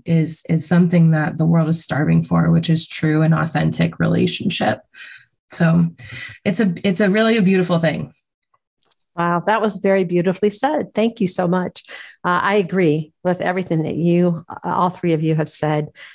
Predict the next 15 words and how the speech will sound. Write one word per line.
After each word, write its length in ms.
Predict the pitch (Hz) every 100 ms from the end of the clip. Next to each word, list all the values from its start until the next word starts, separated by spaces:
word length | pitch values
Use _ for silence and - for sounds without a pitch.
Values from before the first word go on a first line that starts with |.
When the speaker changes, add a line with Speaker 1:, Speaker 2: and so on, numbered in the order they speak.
| _
Speaker 2:
I 120 | 180 180
think, 320 | 196 180 185
uh, 220 | 170 160
I 180 | 180 196
am 160 | 202 190
always 300 | 175 180 175
amazed 480 | 180 175 190 190 -
by 200 | 170 165
the, 400 | 165 165 170 165 _ _ _ _ _ _
just 220 | 240 240
the 100 | 208
uniqueness 500 | 170 165 208 214 214
of 120 | 190 165
the 140 | -
individuals 760 | 180 160 165 165 202 202 214